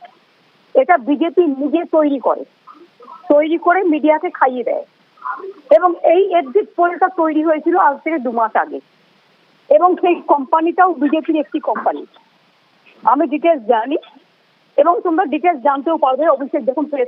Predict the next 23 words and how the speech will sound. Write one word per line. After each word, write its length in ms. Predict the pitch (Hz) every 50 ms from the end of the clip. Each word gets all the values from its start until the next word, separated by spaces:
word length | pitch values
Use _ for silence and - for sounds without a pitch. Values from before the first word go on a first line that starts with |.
| 247
করবে, 260 | - 262 240 226 285 466 - - - _ _ -
নিশ্চয়ই 340 | 254 277 - _ - 359 339
ওয়াজকে 360 | 302 294 277 277 285 - 302
প্রেস 200 | 294 285 262 247 - -
করবে, 240 | 262 262 254 453
কিছু 220 | 466 466 339 - 285
বলবে। 320 | 233 220 185 175 - - - - 214 _ _ - _ _ _ _ _ _ _ _ - -
আমি 200 | - 262 320 359
তোমার 180 | 392 381 392 381 285
পরিষ্কার 380 | 339 359 359 339 - 403 392 359
বলছি, 200 | 370 359 - 370
এই 80 | 349
এক্সিট 380 | 349 339 320 254 277 311 - -
পোলের, 260 | - 330 320 320 330 - _
পোলের 220 | - 330 330 339 330
কোনো 200 | - 339 294 302
ভ্যালু 220 | 247 - 254 233
নেই। 160 | 214 208 180 165 _ _ _ _ _ _ _ _ _ _ _ - 320 - _ - _ - 415 320 370 381 - - - - - - _ _ _ _ - -
ঘরে 360 | - - 254 294 311 359 370
বসে 280 | 330 339 330 - 359 339
বসে 240 | 330 330 320 370
টাকা 340 | - - 311 262 - 302 302
দিয়ে 280 | 254 294 269 214 185